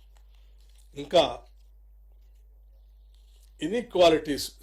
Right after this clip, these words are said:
ఈ, ఈ ఫైనాన్స్ కమిషన్ వాళ్ళు, సరే, రాష్ట్రాలు కేంద్ర ప్రభుత్వం నుంచి ఇచ్చేటువంటి నిధులకు సంబంధించి రికమెండేషన్ చేసే ప్రక్రియలో భాగంగా మేము రాష్ట్ర ప్రభుత్వం నుంచి ఏం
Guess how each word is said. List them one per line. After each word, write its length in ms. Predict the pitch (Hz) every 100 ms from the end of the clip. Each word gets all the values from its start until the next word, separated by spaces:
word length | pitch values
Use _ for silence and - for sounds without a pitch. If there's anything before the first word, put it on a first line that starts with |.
| 131 143
ఈ, 40 | 143 139
ఈ 20 | 135 123
ఫైనాన్స్ 360 | - 135 185 185 170
కమిషన్ 420 | 160 147 156 151 143
వాళ్ళు, 300 | 139 139 156 202 - - - - - - - - -
సరే, 140 | 139 127
రాష్ట్రాలు 440 | 135 - - 156 147 139
కేంద్ర 220 | 139 143 -
ప్రభుత్వం 360 | 135 135 - 131
నుంచి 160 | 123 -
ఇచ్చేటువంటి 440 | - 131 - 113 117
నిధులకు 320 | 123 143 135 -
సంబంధించి 460 | 127 131 127 120 123
రికమెండేషన్ 680 | 117 131 131 127 117 - 117
చేసే 240 | 131 117 135 -
ప్రక్రియలో 440 | 117 - 135 123 117
భాగంగా 460 | 113 127 127 117 147 - - - - - - - - - - - - - - - - - - - - - - - - - - - -
మేము 260 | 156 185 175 151
రాష్ట్ర 260 | 175 175 175
ప్రభుత్వం 360 | 175 170 - 151
నుంచి 180 | 147 -
ఏం 100 | 147